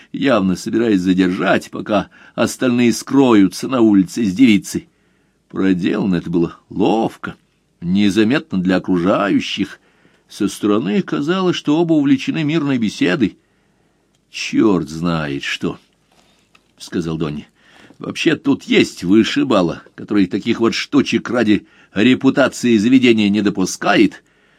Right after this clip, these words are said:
но что-то я его не вижу на рабочем месте. Жалко дурёху, у меня сестрёнка почти такая же. Нахрена, милые девочки, подобные разочарования в жизни, да ещё в медовый месяц?»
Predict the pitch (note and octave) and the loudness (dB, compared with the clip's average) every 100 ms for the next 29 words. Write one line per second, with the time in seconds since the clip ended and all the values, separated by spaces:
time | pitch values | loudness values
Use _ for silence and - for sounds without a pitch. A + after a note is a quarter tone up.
0 | _ - - C3+ - D#3 D#3+ E3 E3+ E3+ | _ -14 -6 -6 -4 -6 -2 0 2 4
1 | B2+ G2+ F2+ E2 F#2 G2 F#2 E2+ G2 F2 | 6 6 4 0 -2 -2 0 -2 -4 -4
2 | D2 - - - _ _ _ _ _ _ | -6 -10 -18 -20 _ _ _ _ _ _
3 | - G2+ A2 G#2 F2+ G2+ G#2+ G2+ - F#2 | -6 0 2 0 0 4 4 2 0 -4
4 | E2 - - F2+ G#2+ G2 A#2+ A2 - C3 | -4 -12 -8 -4 -2 0 0 0 0 0
5 | A#2 G2 - G#2 - A2 G2+ G2+ G#2+ G2 | 0 0 -2 -2 -2 -4 -2 -2 0 0
6 | E2+ - _ _ _ _ _ _ C3 D3 | -4 -8 _ _ _ _ _ _ 0 0
7 | - B2+ C#3 C#3 C#3 C3 C3 B2+ B2 A#2 | 0 0 2 2 2 2 2 2 4 4
8 | A2+ C3 A2+ - - G#2+ - A#2 A#2 A2+ | 4 2 2 0 -2 -2 0 -2 -2 0
9 | A2+ G#2+ G2+ - A2 A2+ B2 A#2+ G#2+ F#2+ | 2 2 0 -2 -4 0 2 2 0 0
10 | F#2 A#2+ F#2+ F2+ - - G#2 - - F2+ | 2 2 2 0 -4 -4 -4 -4 -6 -4
11 | G#2+ A#2+ A2 G2+ A2 A#2 G#2+ - | 0 2 2 0 0 -4 -6 -10